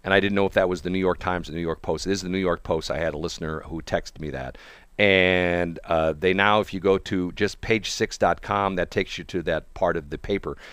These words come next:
And <laughs> I'm looking at this thing on Page Six, and this is so bizarre. Uh,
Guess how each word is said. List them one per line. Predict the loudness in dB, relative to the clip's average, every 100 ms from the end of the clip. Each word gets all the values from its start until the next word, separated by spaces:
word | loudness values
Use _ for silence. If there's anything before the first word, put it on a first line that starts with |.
| -20 -20 _
And | 0 2 0 -2 -6
<laughs> |
I'm | -4 2
looking | 2 2 0
at | -2
this | -6 -6 -10 -16 -2
thing | 0 2
on | 2
Page | 4 4 4
Six, | 6 8 8 4 -12 -14 -20 -20 -20 -2
and | 2
this | 2 0
is | -2
so | 2 2
bizarre. | 4 2 6 8 8 6 0 -8 -20 -20 -16 2
Uh, | 8 8 8